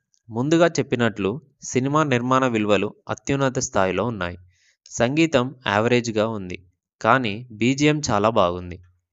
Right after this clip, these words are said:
ఈ చిత్రానికి తెలుగు నేటివిటీలో చాలా చిత్రీక-, చారిత్రక పేర్లు ఉన్నందున తెలుగు డబ్బింగ్ చాలా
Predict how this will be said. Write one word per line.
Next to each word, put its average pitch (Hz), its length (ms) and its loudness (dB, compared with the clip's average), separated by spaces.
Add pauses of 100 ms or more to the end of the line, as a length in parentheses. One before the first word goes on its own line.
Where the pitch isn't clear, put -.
(260)
ఈ 120 140 0 (260)
చిత్రానికి 120 640 0 (680)
తెలుగు 127 320 0 (420)
నేటివిటీలో 113 720 0 (380)
చాలా 117 300 4 (120)
చిత్రీక-, 107 540 -4 (360)
చారిత్రక 107 600 0 (520)
పేర్లు 110 320 4 (100)
ఉన్నందున 104 480 -2 (600)
తెలుగు 131 320 2
డబ్బింగ్ 117 480 2
చాలా 101 240 2